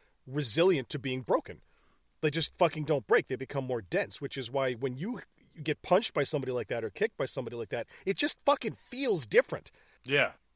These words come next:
Speaker 1: So you could tell this guy, this Thai guy, which I was confused.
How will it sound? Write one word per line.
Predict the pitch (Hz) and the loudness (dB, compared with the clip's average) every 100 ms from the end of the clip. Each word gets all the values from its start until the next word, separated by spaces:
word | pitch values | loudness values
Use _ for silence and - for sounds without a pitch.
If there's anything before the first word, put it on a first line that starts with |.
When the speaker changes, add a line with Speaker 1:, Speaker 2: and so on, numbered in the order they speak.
| _ | _
Speaker 1:
So | - 160 123 - _ _ _ - _ _ - - | 0 2 2 -2 _ _ _ -20 _ _ -12 -2
you | 208 | 0
could | 214 | 2
tell | 214 196 | 8 10
this | 160 185 - | 10 6 6
guy, | 170 165 147 | 6 6 6
this | 139 - | 2 -2
Thai | - 156 156 | 2 2 4
guy, | 139 120 - - | 2 0 -6 -2
which | 190 - | -2 6
I | 196 | 6
was | 208 | 6
confused. | 202 170 202 185 | 0 -4 -2 -2